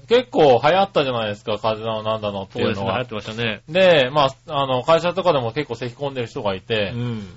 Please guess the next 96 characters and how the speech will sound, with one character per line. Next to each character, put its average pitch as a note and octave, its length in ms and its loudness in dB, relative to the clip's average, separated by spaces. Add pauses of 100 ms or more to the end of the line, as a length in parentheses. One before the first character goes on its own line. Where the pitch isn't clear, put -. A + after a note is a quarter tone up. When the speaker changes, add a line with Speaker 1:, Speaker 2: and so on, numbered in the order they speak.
Speaker 1:
あ C3+ 200 4
の、 C3 200 0
マ F3+ 180 2
ス - 100 -18
ク D3+ 140 0
を A#2+ 200 6
す D#3 140 -4
る F3 200 0
っ - 20 -4
て - 240 -4
い B2 380 0
う - 20 -4
の G#2+ 160 -4
が G2+ 380 0 (200)
必 C#3+ 240 -10
須 E3+ 40 0
だ E3+ 80 6
っ E3 40 -2
た E3+ 120 2
時 D3+ 140 -8
期 B2 100 -16
が A2+ 100 2
あ A2+ 40 0
っ - 60 -6
た G2 120 -6
ん E2 60 -18
で D#2+ 80 -20
す - 80 -20
よ B2 100 -10
ね。 - 160 -10
Speaker 2:
は C3 100 -2
い - 20 -2
は G#2 60 -6
い F#2+ 60 -6
は F2 40 -10
い。 - 20 -16 (360)
Speaker 1:
で、 A#3+ 100 -6
ま A3+ 120 2
あ、 - 20 6
そ F#3+ 60 2
の A3 80 -2
時 A3+ 140 0
は A3+ 60 2
マ A3 140 2
ス G#3+ 60 -8
ク C#3 100 -4
し - 80 -8
た D#3 140 0
り G2+ 100 -2
し - 60 -12
た A2+ 100 -6
ん G2 60 -14
で F2 80 -20
す - 80 -20
け F#2 80 -20
れ F2+ 80 -20
ど、 G2+ 200 -6
Speaker 2:
う A#2 60 -12
ん。 G#2+ 220 -10 (260)
Speaker 1:
あ D#3 300 6
の D3+ 880 4
ー、 - 20 2
な F3+ 120 2
ん E3+ 40 2
だ D3 80 6
ろ G#2+ 200 2 (260)
う、 F#3 60 -2
今、 D#3 380 6 (100)
マ A#3 160 6
ス - 100 -10
ク G3+ 60 -2
も D3+ 100 4
さ、 B2 160 2
い F3 120 -4
っ - 20 -10
ぱ E4 220 6
い - 20 6
あ F4+ 40 4
る E4+ 60 0
じ G#3+ 80 4
ゃ D#3 40 4
な B2+ 120 0
い。 - 60 -20 (100)
そ C#3+ 60 -2
の B2+ 80 0
ダ C#3 160 6
イ C#3+ 80 2
ソ D#3 100 2
ー D3+ 60 2
じ C#3 40 0
ゃ C#3 40 -4
な C#3+ 100 2
く - 80 -10
て B2+ 80 -6
も G#2 120 -8
さ、 G#2 260 -2